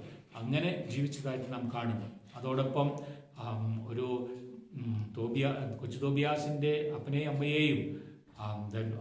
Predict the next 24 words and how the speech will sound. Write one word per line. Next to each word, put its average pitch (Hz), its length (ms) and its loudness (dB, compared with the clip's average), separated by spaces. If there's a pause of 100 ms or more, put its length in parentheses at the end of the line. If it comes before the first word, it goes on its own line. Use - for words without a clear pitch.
അവരുടെ 107 380 -4
തോബിയ-, 123 420 -2
വലിയ 127 220 0
തോബിയാസിനെയും 139 680 2
അന്നായെയും 147 540 0 (520)
സാറ 123 220 0 (140)
വളരെ 151 200 2
മനോഹരമായിട്ട് 175 720 4
നോക്കുന്നു. 131 380 0 (400)
ഒപ്പം 147 300 6 (500)
ആ 113 60 -2 (120)
സാറായുടെ 160 800 6
അപ്പനും 151 280 0
അമ്മയെയും 139 500 4 (360)
റഘുവേലിനെയും 135 680 2 (220)
എൽന, - 640 -2 (340)
എൽന, 123 220 0 (440)
എൽനയെയും, 139 580 4 (460)
ആ, 104 40 -2 (640)
കൊച്ചു 117 200 0
തോബിയാസും 175 500 6
വളരെ 143 240 2
മനോഹരമായിട്ട് 127 680 -2
നോക്കുന്നു. 110 300 -4